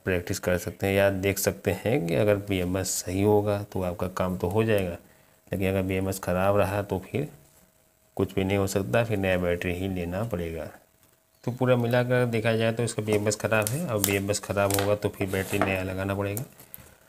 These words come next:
जब तक बीएमएस सही था तब तक सही था, बैटरी चेंज करने के बाद भी वही हाल है। यहाँ पर आप देख सकते हैं कुछ voltage दिखा रहा है, लेकिन यहाँ पर नहीं दिखा रहा है।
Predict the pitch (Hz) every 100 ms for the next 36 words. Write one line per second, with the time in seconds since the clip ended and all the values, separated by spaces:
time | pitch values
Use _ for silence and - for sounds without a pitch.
0 | - - 90 - 92 90 92 92 90 98
1 | 98 120 113 92 - 90 85 - - -
2 | _ _ _ - 92 92 101 98 101 95
3 | 95 95 98 92 92 92 101 156 95 92
4 | 87 85 82 - - _ _ _ _ _
5 | _ _ - - - - _ _ - -
6 | - _ - 98 95 101 101 98 107 104
7 | 98 - 107 107 107 98 95 98 107 101
8 | 98 - 107 110 113 113 131 - - _
9 | - - - _ _ _ - - - 98
10 | 98 95 98 - 135 95 87 87 90 82
11 | 82 80 - - -